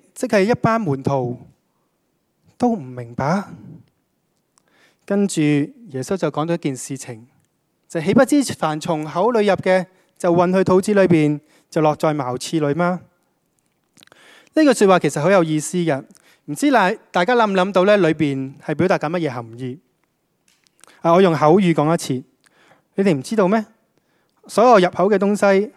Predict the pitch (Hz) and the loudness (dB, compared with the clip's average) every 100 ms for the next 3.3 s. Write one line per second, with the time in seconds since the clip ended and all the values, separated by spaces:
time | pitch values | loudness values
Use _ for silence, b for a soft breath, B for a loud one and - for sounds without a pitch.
0 | - 185 175 - 190 190 185 180 160 202 | -6 -2 -2 -2 -2 0 0 2 2 4
1 | 180 165 143 135 139 b b - 185 175 | 2 2 0 -2 -8 b b -2 -2 0
2 | 180 160 151 165 156 - 156 151 143 139 | 0 0 2 2 2 -2 -2 -2 -2 -2
3 | 170 170 | -2 -2